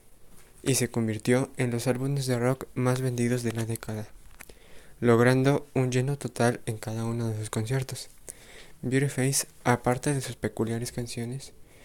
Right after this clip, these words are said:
su popularidad es también que es un personaje que se le ocurrió al cantante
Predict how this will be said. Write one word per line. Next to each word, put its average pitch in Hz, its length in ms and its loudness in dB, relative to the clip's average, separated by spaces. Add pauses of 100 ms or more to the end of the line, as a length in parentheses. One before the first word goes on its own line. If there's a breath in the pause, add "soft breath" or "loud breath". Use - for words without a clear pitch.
(300 loud breath)
su 123 340 4 (200)
popularidad 120 720 4 (280)
es 139 160 4
también 139 420 0
que - 180 -2
es 123 100 -2
un 139 80 -2
personaje 120 560 -4
que - 160 -6
se 110 140 -6
le 107 100 -2
ocurrió 104 340 -4
al 104 100 -6
cantante 120 540 -6